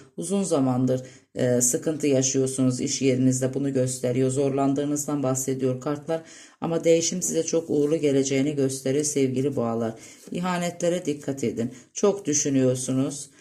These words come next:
Çok düşünüyorsunuz. Bir projenin üzerinde ciddi şekilde düşündüğünüzü gösteriyor ama muazzam bir sonuç diyor.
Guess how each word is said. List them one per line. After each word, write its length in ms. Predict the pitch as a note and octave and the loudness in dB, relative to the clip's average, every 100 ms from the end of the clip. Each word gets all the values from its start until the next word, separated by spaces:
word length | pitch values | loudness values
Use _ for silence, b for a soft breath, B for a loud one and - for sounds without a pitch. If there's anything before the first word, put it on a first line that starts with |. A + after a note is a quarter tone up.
| b b | b b
Çok 360 | - G3 - | 2 2 2
düşünüyorsunuz. 880 | D3 C#3+ C3+ B2+ B2+ B2+ B2+ B2 B2 B B _ | -4 -2 2 2 2 0 -2 -2 -4 B B _
Bir 300 | C#3 F3+ G#3+ | -2 2 2
projenin 540 | - D#3 D3 D3+ E3+ D3+ | 6 6 6 4 2 2
üzerinde 520 | C3 C3 B2+ C3+ D3 | 2 2 2 2 2
ciddi 360 | D3 D#3 G3 G#3+ | 0 -6 0 2
şekilde 500 | C#3+ C3+ C#3 B2+ B2 | 2 2 2 2 0
düşündüğünüzü 720 | C3+ C#3 C3 C3 B2+ B2 C3 | -2 0 2 4 2 2 2
gösteriyor 640 | B2 B2+ - D3 C#3+ E3+ F#3 B B B | 2 2 0 0 0 -2 -4 B B B
ama 360 | C#3 D3+ E3+ E3 B B _ | -2 -2 -2 -8 B B _
muazzam 720 | C3+ C3+ B2+ B2 D#3+ D3+ B2+ | 2 4 2 0 -2 0 0
bir 80 | C#3 | 0
sonuç 680 | C3 - C3 C3 C3 - G#2+ | -2 0 0 2 0 -2 0
diyor. 260 | F#2 C#2+ | 0 -2